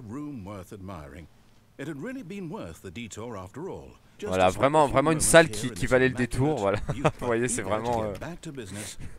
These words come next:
Speaker 1: Stanley
Speaker 2: c'est,
Speaker 1: took the
Speaker 2: c'est
Speaker 1: first
Speaker 2: très
Speaker 1: open
Speaker 2: piquant, moi
Speaker 1: door on
Speaker 2: j'aime
Speaker 1: his
Speaker 2: beaucoup.
Speaker 1: left.
Speaker 2: J'aime beaucoup, et là, voilà, je crois qu'on est censé passer par là pour récupérer, attendez. Ouais, voilà, on était censé,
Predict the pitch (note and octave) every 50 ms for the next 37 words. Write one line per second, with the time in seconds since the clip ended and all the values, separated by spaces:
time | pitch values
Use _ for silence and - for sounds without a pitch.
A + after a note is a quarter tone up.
0 | - - - - F3 G#3 A#3 A#3+ B3 - - - F#3 - - G3+ - - - -
1 | G#3+ - C3+ B2 - E3 E3 - - C#3 C#3+ D3+ D3 C3 B2+ A#2+ A#2+ A#2 A2+ G#2
2 | G#2+ G2+ A2 G#2+ - A#2+ G#2 E2 - - - - - - _ - - - - -
3 | - - - - _ _ _ _ _ - - F2 G2+ G#2 G2+ G2+ G2 A2+ A#2+ A#2
4 | - - - D3+ D#3+ E3 E3+ - - - G#2+ G#2+ G#2 A2 A#2 B2 C3+ C#3+ D3+ D#3+
5 | D#3+ - - _ _ _ _ _ - A2+ A#2 A2+ A2 A2 A2 A2 G#2 G#2 A2+ -
6 | C#3+ D3+ - C#3 B2 A#2 - D3 C#3+ - - D3+ C3 A#2+ - - - - - -
7 | - - C#3 C#3+ - - D#3+ - - D3+ C3 B2 C3 C#3 D#3 D#3 - - A2+ G2
8 | G#2+ B2 C#3+ - - - - - - C3 C3 B2+ B2 B2+ C3+ C#3+ D3+ D3+ D3 A#2+
9 | G#2 - G2+ F#2+ F#2 F2+ F2 F2 - _ _ _ _ _ - - _ _ _ _
10 | _ _ _ _ _ _ _ _ _ - G#2+ A#2+ A#2 A2+ B2 A#2 A2 E2 A#2 C3+
11 | D3+ D3+ - F3+ - - F3 D3+ - F3+ F3+ F3